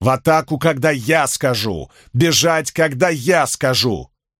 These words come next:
И без лишнего шума!» Разумеется, скрипели седла, стучали копыта, уж ничего не попишешь. Но, по крайней мере, люди не разговаривали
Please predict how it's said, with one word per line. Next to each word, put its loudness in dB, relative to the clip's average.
И 0
без 2
лишнего 2
шума!» -2
Разумеется, -2
скрипели 0
седла, 0
стучали -4
копыта, -6
уж -6
ничего -6
не -4
попишешь. -6
Но, -2
по -4
крайней -2
мере, 0
люди 0
не 2
разговаривали -4